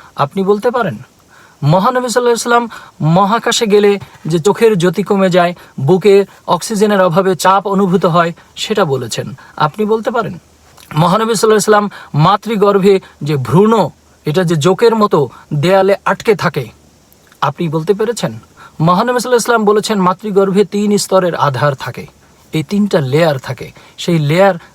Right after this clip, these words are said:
তিনি বলেছেন, আপনি বলতে পারেন? মহানবী সাল্লাল্লাহু আলাইহি সাল্লাম বলেছেন, "জন্মের সময় তোমাদেরকে প্রথমে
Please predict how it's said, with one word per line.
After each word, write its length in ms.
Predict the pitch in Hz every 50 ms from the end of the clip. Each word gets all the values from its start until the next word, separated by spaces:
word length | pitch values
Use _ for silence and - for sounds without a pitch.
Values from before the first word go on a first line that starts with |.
| _
তিনি 180 | - 202 214 202
বলেছেন, 440 | 156 135 117 113 131 - - 104 104 - - - - -
আপনি 240 | 156 151 - 214 208
বলতে 260 | 208 226 220 214 254
পারেন? 240 | 226 247 220 151 117 - - - - - - - -
মহানবী 240 | 151 175 190 214 254
সাল্লাল্লাহু 260 | 254 247 247 214 233
আলাইহি 140 | 247 233 214
সাল্লাম 220 | - 240 226 214
বলেছেন, 400 | 202 208 202 185 - 214 208 185 - - - - - - - 147
"জন্মের 420 | 143 185 202 214 220 226 233 226
সময় 360 | 196 - - 208 196 180 165
তোমাদেরকে 480 | 147 185 180 190 190 196 202 - - 190
প্রথমে 480 | 151 - 185 - 196 196 190 185 160